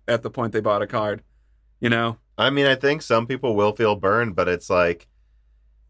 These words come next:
Speaker 2: maybe this was the most extreme example, but these things happen. There's mining booms, there's
Speaker 1: Yeah, that's true.
Speaker 2: shortages. There, there was a time where a factory exploded and we couldn't get new ram for a year. ram prices went insane, remember?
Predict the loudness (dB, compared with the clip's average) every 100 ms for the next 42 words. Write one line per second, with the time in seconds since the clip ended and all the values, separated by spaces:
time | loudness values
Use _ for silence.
0 | _ 0 2 2 2 2 2 0 2 2
1 | 0 -2 -8 -4 -2 0 -2 -2 -2 0
2 | -2 -2 -4 -2 -4 -4 -2 -2 0 0
3 | -4 -4 -4 -2 0 0 0 -2 0 4
4 | 4 2 -2 -2 0 2 2 2 2 0
5 | 2 0 0 -6 -16 -20 -20 -8 -4 -2
6 | -2 -2 -4 -2 -2 0 0 -2 -2 -4
7 | 0 0 -2 -8 -8 -6 -2 0 0 -4
8 | -6 -6 -6 -6 -6 -4 -4 -4 -4 -4
9 | -2 -2 -2 -6 -4 -4 -6 -6 -8 -8
10 | -6 -4 -2 -4 -4 -2 -2 -2